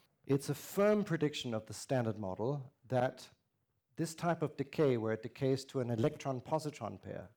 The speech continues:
should happen exactly as often as having a muon-antimuon pair there instead of the electron. And of course, they can look for both things, and they can check whether this happens exactly the same, uh, amount of times. So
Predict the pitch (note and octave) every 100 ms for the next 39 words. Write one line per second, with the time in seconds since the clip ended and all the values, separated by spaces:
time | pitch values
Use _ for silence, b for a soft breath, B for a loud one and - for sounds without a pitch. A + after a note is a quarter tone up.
0 | _ b b b b - D#3 C3 C#3+ C#3
1 | C3+ - - A3 A3 D#3 - - _ _
2 | _ - F3+ D#3 D3 D#3 C3+ B2 B2 B2
3 | B2+ - - _ b b C#3+ C3+ D3 C#3+
4 | C#3+ E3 A3+ C#3+ C3 C3+ C3 E3 A3 D3
5 | A2 G#2+ G2+ F#2 F2+ - _ A#2+ G2+ G2
6 | G#2 - G2+ A#2 C3+ E3+ E3+ G2+ F2+ G2
7 | - A2+ A#2+ A#2+ C3 D3 - A2+ G#2+ -
8 | G2 F#2+ B2 - b b D#3+ D#3 D3+ C#3
9 | C#3+ - B2 A#2 A#2 A2+ A2+ - G#2+ A#2
10 | - C#3 - A#2+ G#2+ A2 A2 G2+ G2+ _
11 | b b b b - G#2+ F#2+ F#2 F2+ F2
12 | F2 F2+ - - - - G#2+ G2 F#2 -
13 | - G2 E2+ F2+ -